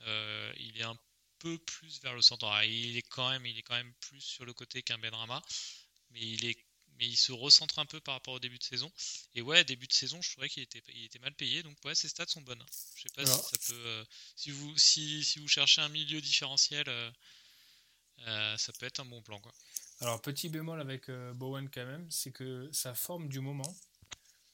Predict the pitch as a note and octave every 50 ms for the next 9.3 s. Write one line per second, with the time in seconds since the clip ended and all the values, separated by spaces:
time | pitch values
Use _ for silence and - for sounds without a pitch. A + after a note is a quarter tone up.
0 | _ _ _ _ _ - C3+ A#2+ A#2 A2+ A2+ A2+ A2+ A2 A2+ A2+ A2+ A2+ A#2 B2
1 | C#3 D#3 C#3+ - _ _ _ - - _ _ _ _ _ _ _ _ _ _ -
2 | - E3 D#3 D#3 D3 - - F3 F#3 F3+ F3+ E3 C3+ B2 C3 C#3+ C#3 C#3 C3+ B2+
3 | - - D#3 D#3 D#3 D3 C3+ B2 A#2+ A#2 A2+ A2+ G#2+ - - D3 C3+ - B2+ C3
4 | D3+ D#3 - - - D3 C3 B2 A#2 A2+ A2+ A2 A2 G#2+ G#2+ G#2+ G#2+ G#2 G#2 G#2
5 | G#2 G#2 A#2 A2 - A#2+ A#2 - A#2+ A#2+ C#3+ C#3+ - - - C3 - - A#2 C#3
6 | D3+ - G#2+ - _ _ _ C#3 A#2+ A2 G#2 - - A2 G#2+ G#2 G2+ G2 G2 G2+
7 | G#2 A2 G#2 - A#2+ G#2+ - A#2+ A#2 A#2+ C3 D3 - - _ - E3 C#3+ A2+ G#2+
8 | A2 G#2+ A#2+ G#2+ - - A#2+ - A#2+ A2 A2 G#2+ G#2 G#2 G#2 G#2+ A#2 A2+ A2+ A2+
9 | A2 G#2 - B2 D3+